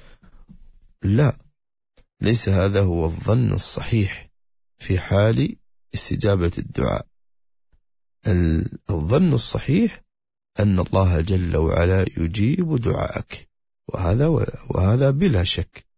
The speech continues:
لأن الله سبحانه وتعالى وعد وعدا،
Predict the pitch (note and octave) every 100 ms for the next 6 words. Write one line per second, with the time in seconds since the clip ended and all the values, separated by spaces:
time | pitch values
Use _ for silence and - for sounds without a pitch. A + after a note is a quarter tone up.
0 | _ _ - - B2+ G2 G2+ F#2 - -
1 | - G#2+ F#2 F2 E2+ - - B2 D3 E3
2 | E3+ G#2+ G#2 F#2 F#2 D#2 E2+